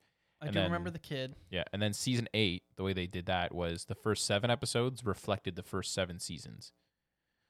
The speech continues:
Speaker 2: So each episode had a character that was, like, pivotal in each season. Like, Deathstroke came back, Tommy came back, and then I think episode eight was, like, the crossover episode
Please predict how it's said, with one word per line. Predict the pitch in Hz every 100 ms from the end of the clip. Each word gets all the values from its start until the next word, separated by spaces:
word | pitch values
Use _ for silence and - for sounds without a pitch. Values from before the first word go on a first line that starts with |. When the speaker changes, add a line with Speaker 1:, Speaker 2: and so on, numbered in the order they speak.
| _
Speaker 2:
So | - 107 92 87 -
each | 110 107 - - -
episode | 95 98 92 87
had | - 87
a |
character | 85 90 87 -
that | 85 82
was, | 87
like, | 82
pivotal | - 95 90 87
in | 87
each | 87 -
season. | 85 82
Like, | 78 -
Deathstroke | 92 92 101 87
came | - 90
back, | 85 85 80 -
Tommy | - 85 85
came | - 87
back, | 85 80 80 82 - _ _ _ _ _ _ _ -
and | 85 87
then | 87 85 87 85 85
I | _ _ _ _
think | 110 104
episode | 90 - - 113
eight | - 90 85
was, | 90
like, | 90 -
the |
crossover | - - 82 90 113 113 117
episode | 117 120 123 135 143